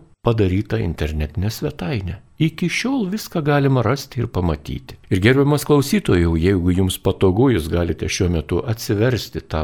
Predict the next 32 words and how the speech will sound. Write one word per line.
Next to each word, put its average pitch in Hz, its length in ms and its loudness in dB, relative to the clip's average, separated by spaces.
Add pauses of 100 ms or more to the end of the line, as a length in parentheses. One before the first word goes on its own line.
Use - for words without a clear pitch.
puslapį - 560 -4
teresėlė 82 680 -2 (100)
taškas - 480 -6
L - 160 -8
T 156 220 -2 (240)
ir 110 180 4
rasti 139 400 0
ten 147 240 0
visą 185 400 -2
tą 185 160 -6
medžiagą, 127 560 0
kuri 85 220 -2
tuo 90 260 -2
metu 82 380 0 (180)
buvo 90 240 2
paruošta, 87 720 0
sutvarkyta, 85 1040 -2 (180)
aprobuota, 98 1040 2 (140)
įgalinta 98 1040 0
ir 98 100 -2
taip 113 320 -2
toliau, 113 540 4
ir 98 100 -6
dizaineriškai, 107 880 0
ir 107 80 2
visaip 107 320 -2
kitaip, 110 400 0
ir 92 80 -2
dvasiškai, 98 640 -2
ir 95 160 -4
kitaip - 480 -4
parengta. 92 540 0